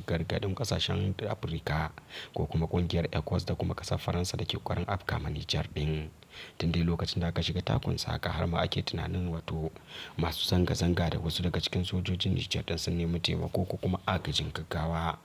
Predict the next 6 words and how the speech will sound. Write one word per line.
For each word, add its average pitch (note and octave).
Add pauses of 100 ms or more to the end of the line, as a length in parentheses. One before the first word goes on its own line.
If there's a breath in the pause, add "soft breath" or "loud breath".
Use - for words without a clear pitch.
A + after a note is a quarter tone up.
(420 loud breath)
daga D#2
ƙasar F2
wato D#2
a, D2+ (220)
wato D#2+ (220)
Rasha. E2